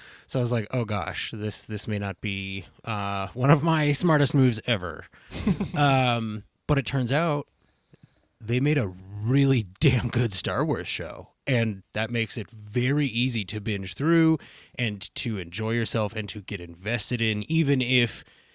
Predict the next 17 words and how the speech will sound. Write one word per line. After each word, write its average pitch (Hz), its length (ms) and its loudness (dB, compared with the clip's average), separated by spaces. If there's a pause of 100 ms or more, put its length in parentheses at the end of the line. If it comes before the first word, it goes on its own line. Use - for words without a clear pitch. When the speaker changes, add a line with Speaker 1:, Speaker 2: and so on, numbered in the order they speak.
(360)
Speaker 1:
they 175 220 4
are 180 140 4
very 170 600 2
clearly, 156 920 2
I 123 60 0
will 143 220 6
say 147 180 4
they're 135 240 4
very 175 400 6
clearly 113 360 0
taking 110 340 -2
some 117 220 -2
shots 110 440 0
directly 143 460 2
at 120 100 0
Star 190 200 2
Trek, 131 320 -2